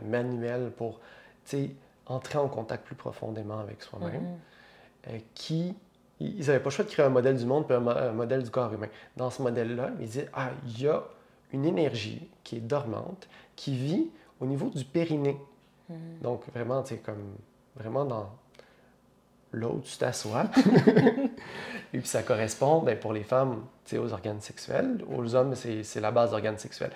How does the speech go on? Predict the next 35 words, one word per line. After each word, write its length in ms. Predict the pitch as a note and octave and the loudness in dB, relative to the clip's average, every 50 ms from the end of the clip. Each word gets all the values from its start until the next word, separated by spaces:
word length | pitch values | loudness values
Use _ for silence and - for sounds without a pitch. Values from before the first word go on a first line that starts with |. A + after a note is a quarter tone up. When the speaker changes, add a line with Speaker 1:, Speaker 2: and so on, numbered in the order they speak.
| - - - | -8 -16 -14
Speaker 1:
Cette 160 | - - - C3 | -12 -8 -4 -2
énergie-là, 720 | B2+ B2+ B2+ A#2 A2+ A#2 A2+ B2 B2 C3 D3 - - - - - - - - _ _ _ - - | 0 2 2 0 0 0 -2 2 4 6 6 4 4 0 -8 -16 -20 -20 -20 _ _ _ -12 -10
et 240 | B2 B2 C3 - - B2 | -8 -6 -6 -8 -8 -6
ils 220 | C#3+ D3 - C#3+ | -6 -6 -4 -2
disent 220 | B2 C#3 C#3 C3+ | -2 0 0 0
qu'elle 140 | - C3 A#2 | 0 2 2
est 100 | A2+ A2 | 2 2
latente, 720 | G#2+ G#2 F#2+ - - A#2+ C3+ F3+ A#3 D#4+ F4+ - - - - - - | 2 2 0 2 4 6 6 6 6 4 0 -2 -6 -12 -20 -20 -16
puis 160 | - - B2 | -12 -12 -10
quand 360 | A#2+ - B2 B2 B2 B2 B2 | -8 -4 -2 0 0 0 0
tu, 280 | A#2+ - - - - A#2+ | -2 -6 -12 -12 -10 -10
plus 300 | A2+ - - - C#3 C3 | -10 -10 -8 -8 -6 -2
t'avances 320 | C3+ C3 B2+ B2 B2+ B2+ | 0 2 2 2 2 2
dans 80 | B2+ A2 | 2 0
ta 120 | G2 G#2 | 0 -2
pratique, 360 | G#2 - A2 G2 - E3+ F3 E3+ | -6 -6 -6 -6 -4 -4 -6 -6
plus 180 | - - B2 A2 | -8 -12 -12 -10
tu 100 | A#2+ A#2+ | -10 -8
défais 340 | A#2+ B2 C3+ C3+ C3+ E3 D#3 | -4 2 2 2 4 4 2
de 60 | D#3 | 4
tension, 480 | - D3 B2 A2+ G#2 - - - - - - - - - - - - - | 4 2 2 2 0 -2 -2 -2 -2 -2 -6 -12 -18 -20 -20 -20 -20 -14
plus 120 | - - F#3+ | -8 -6 -4
cette 180 | - F3 D#3+ | -4 -2 0
énergie-là 420 | D#3+ C#3 C#3+ C#3 C3 B2+ C3 D#3 F3 | 0 2 4 4 4 2 2 0 0
se 140 | E3+ - D#3+ | 0 0 0
met 60 | C#3 | 0
à 40 | B2+ | 0
bouger 300 | A#2+ A#2+ A#2+ A#2+ C3 C3+ | -2 -2 -2 -2 0 0
dans 140 | C3 B2 | 0 0
ton 160 | A2 A2 A2 G#2+ | 0 -2 -4 -4
corps. 260 | - - - - - _ _ _ _ - | -6 -8 -12 -12 -20 _ _ _ _ -16
Speaker 2:
Hmm. 80 | E3+ F3 E3+ D#3+ D3 C3+ - _ _ _ _ _ _ - - - _ _ - | -14 -14 -14 -14 -16 -20 -20 _ _ _ _ _ _ -20 -20 -20 _ _ -18
Speaker 1:
Puis 100 | - - - | -18 -10 -4
en 160 | - C3+ C3 C3 | -2 0 0 0
gros, 440 | B2+ C#3 C#3+ E3 A#3 D#4 D#4+ - | 2 2 4 4 4 2 0 -4